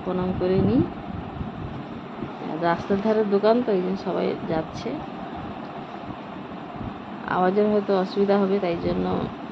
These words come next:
ভয়েসটা পরে দিচ্ছি। এই গাড়ি যাচ্ছে। এই যে মনসা পূজা হয়ে গেছে, এবারে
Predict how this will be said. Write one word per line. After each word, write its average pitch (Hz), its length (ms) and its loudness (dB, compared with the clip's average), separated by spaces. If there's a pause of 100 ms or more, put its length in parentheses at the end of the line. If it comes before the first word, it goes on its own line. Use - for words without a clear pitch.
(180)
ভয়েসটা 175 420 0
পরে 170 300 0
দিচ্ছি। - 400 -6 (1080)
এই 165 120 -4
গাড়ি 165 280 -2
যাচ্ছে। 170 400 -4 (1300)
এই - 100 -6
যে 185 200 -4
মনসা 185 320 -2
পূজা 185 220 2
হয়ে 180 260 4
গেছে, 185 380 -2 (1200)
এবারে 180 380 2